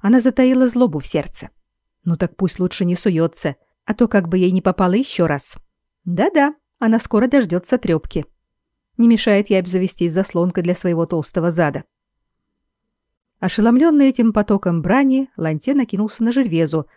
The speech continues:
обозвал ее колодой, сплетницей, паскудой — и до того разошелся, что обругал даже Купо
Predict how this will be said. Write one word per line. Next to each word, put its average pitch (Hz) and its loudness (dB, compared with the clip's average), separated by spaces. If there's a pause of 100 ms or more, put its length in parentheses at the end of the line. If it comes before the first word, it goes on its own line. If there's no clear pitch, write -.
(260)
обозвал 160 -2
ее 160 0
колодой, 226 0
сплетницей, 214 -2 (200)
паскудой — 226 0 (380)
и 180 -4
до 175 0
того 180 2
разошелся, 180 0
что - -4
обругал 165 -2
даже 156 -4
Купо 160 -2